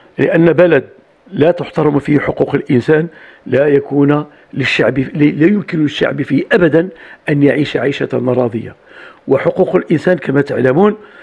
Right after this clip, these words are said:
في الأوطان العربية والإسلامية فهي متردية جدًا، متردية. وهذه المجهودات التي يقوم بها، يقوم بعض الناس،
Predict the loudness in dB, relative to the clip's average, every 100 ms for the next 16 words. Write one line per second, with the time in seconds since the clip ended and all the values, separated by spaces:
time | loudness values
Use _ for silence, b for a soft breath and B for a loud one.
0 | B B -20 -10 -2 -2 -2 _ _ _
1 | _ _ -6 0 0 0 -2 -2 0 2
2 | 0 0 -10 -2 0 2 0 2 2 2
3 | -4 -2 0 2 0 0 -6 B B -8
4 | -2 0 0 0 2 0 -2 0 2 2
5 | -8 -12 -2 -2 -2 -10 b b b -4
6 | 0 2 0 -2 0 2 4 2 -6 B
7 | B B B -2 2 2 0 0 -4 -6
8 | _ _ -6 -2 0 2 2 0 0 2
9 | 4 4 2 -4 -20 -6 0 0 2 0
10 | 0 0 2 0 0 -2 -2 -6 -8 -2
11 | 0 2 0 0 0 2 0 -2